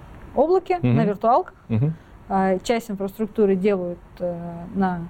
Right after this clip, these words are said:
Speaker 1: э, выделенных серверах, например. Всё это объединяют, и вот ты берёшь лучшее таким образом от всего того, что
Speaker 2: Хорошо. Если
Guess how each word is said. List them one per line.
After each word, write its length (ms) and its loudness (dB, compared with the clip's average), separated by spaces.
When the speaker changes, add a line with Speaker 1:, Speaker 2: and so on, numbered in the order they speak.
Speaker 1:
э, 640 -8
выделенных 380 2
серверах, 380 2
например. 420 0
Всё 160 0
это 160 2
объединяют, 600 4
и 220 2
вот 200 0
ты 120 2
берёшь 420 2
лучшее 460 0
таким 240 -2
образом 480 2
от 100 -6
всего 260 0
того, 240 2
что 440 0
Speaker 2:
Хорошо. 520 0
Если 360 0